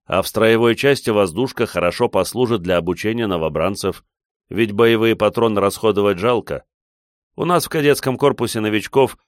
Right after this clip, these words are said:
всегда сперва на пневматических ружьях тренировали.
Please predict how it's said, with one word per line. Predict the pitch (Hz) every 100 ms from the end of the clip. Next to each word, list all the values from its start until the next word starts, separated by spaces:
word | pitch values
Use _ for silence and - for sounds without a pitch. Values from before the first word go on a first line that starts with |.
| _
всегда | - 104 104 113 127
сперва | - 117 110 113
на | 110
пневматических | - 110 98 107 98 117 95 - 87 82
ружьях | 90 76 78
тренировали. | - 80 78 73 69 65 64